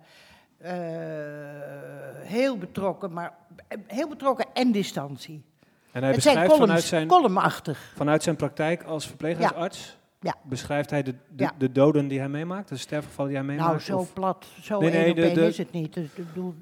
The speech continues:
Speaker 1: dat kan ik zo niet. Het zijn essays, eh, over situaties, meestal.
Speaker 2: Waar de dood een rol speelt.
Speaker 1: Ja, n-, ja,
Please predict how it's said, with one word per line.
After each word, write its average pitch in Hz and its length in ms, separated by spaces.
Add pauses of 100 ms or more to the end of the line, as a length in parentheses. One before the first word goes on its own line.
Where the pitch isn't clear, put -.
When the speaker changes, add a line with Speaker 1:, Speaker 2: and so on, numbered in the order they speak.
(120)
Speaker 1:
dat 175 140
kan 185 200
ik 180 120
zo 180 200
niet. 175 240 (420)
Het - 180
zijn 285 220
essays, 233 840 (640)
eh, 208 400
over 214 260
situaties, 160 920 (220)
meestal. 190 600 (160)
Speaker 2:
Waar 131 220
de 131 80
dood 127 240
een 131 60
rol 120 160
speelt. - 420
Speaker 1:
Ja, 156 240
n-, 139 200
ja, 143 440